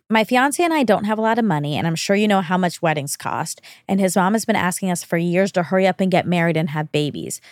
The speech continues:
She seems to not realize how much <laughs> these things cost. I want to ask her if she can contribute a bit to help us out, but that seems tacky."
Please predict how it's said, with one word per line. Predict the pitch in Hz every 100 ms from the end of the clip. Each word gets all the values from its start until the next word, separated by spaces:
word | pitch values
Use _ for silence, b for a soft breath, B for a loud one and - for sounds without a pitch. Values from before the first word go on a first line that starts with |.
| B B
She | - 220
seems | 185 254 240 -
to |
not | 202 185
realize | 180 165 165
how | - 170
much | 156 -
<laughs> | 208
these | 226 -
things | 190 175
cost. | - - 175 95 - - B B
I | -
want | 220 247
to | 302
ask | 208 202 -
her |
if | 208
she | - 190
can | 185
contribute | 175 180 - 277 269
a | 180
bit | 170
to | 180
help | 170 -
us | 160 190
out, | 165 -
but | 165
that | 175 151
seems | - 156 -
tacky." | - - - - -